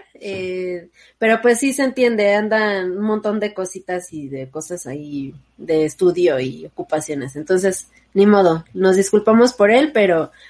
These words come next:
Speaker 2: vamos a disfrutar este análisis igual.
Speaker 1: Así es, es que muchas veces, eh, bueno, pues, algunas personas pueden pensar que nosotros solo hacemos esto, porque pues como hacemos esto y ocupa parte del tiempo,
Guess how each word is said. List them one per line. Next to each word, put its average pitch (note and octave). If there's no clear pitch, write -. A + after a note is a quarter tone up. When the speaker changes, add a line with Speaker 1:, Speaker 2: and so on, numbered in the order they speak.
Speaker 2:
vamos A#3+
a C#4
disfrutar G3
este G#3
análisis F3+
igual. D#3
Speaker 1:
Así C3+
es, D3
es C#3
que D#3+
muchas E3+
veces, F3+
eh, C3+
bueno, G3+
pues, D3+
algunas C#3+
personas D#3
pueden E3+
pensar D#3
que D#3
nosotros C#3+
solo E3
hacemos D#3+
esto, C#3
porque -
pues -
como B2+
hacemos C#3
esto D#3
y D#3
ocupa D#3
parte D3
del D3
tiempo, C3+